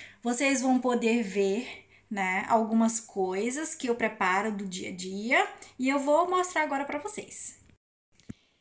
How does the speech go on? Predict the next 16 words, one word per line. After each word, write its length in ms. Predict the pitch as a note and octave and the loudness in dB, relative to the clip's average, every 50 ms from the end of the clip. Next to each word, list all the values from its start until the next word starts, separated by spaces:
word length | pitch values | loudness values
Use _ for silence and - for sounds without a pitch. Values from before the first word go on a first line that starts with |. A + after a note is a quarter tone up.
| _ _ _ | _ _ _
Então, 460 | - D4+ D#4+ D#4 D4+ B3 G3+ G3 F#3+ | -2 2 2 4 4 4 2 2 0
gente, 560 | F#3 G3 A#3+ A3 F#3+ F#3 - - - - - - - | 0 0 2 0 0 0 -2 -2 -4 -4 -6 -2 4
uma 360 | C4 C4 D4 E4 F4+ F#4+ E4+ | 6 6 6 6 4 4 6
dessas, 380 | C#4 C#4+ D4+ - C#4+ C#4 - - | 6 4 4 2 0 -2 -4 0
desses 540 | A#3 A3+ A#3 A3+ - B3 A3+ G3+ G3 G#3+ | 0 2 2 2 2 0 0 0 2 4
hábitos 460 | A3+ A#3 C4 A#3+ B3 A#3+ - A3 G#3 - | 6 6 6 4 2 0 -2 -2 -2 0
saudáveis 920 | - A#3+ A#3 C#4+ D#4 A#3+ G#3 G3 F#3 F#3+ A3 A3+ A3 - - E3+ - - | 0 0 0 0 0 2 2 4 6 6 4 4 2 -2 -4 -4 -4 0
e 140 | - E4+ G4 | 2 2 2
prático 580 | - - - B3 A#3 C4 C#4+ C#4+ - - B3 A#3 | 2 2 2 4 4 4 4 4 2 0 0 0
que 140 | - A#3 A3 | 0 0 4
vai 480 | G#3 A3 G#3+ G#3+ G#3+ A3 A3 - - - - - - - - - | 4 6 6 6 6 4 2 0 -4 -12 -18 -20 -20 -12 -2 0
ajudar 400 | B3 B3+ C4 E4+ D4 C4 A#3 A3 | 2 2 2 2 4 4 4 6
bastante, 680 | A3 D4 F#4 F#4+ - - - C4+ C#4+ D#4 D4 D#4 - | 6 4 4 4 2 2 4 6 6 6 6 4 2
me 140 | A#3+ B3 B3+ | 2 4 4
ajuda 280 | B3+ B3 C4 A#3+ A#3+ A3+ | 4 2 2 2 2 4
bastante 880 | A3+ C#4 E4+ F#4 - - B3+ B3+ B3 - - - - - - - - | 6 6 4 4 4 4 4 4 4 2 0 -4 -8 -10 -10 -10 -4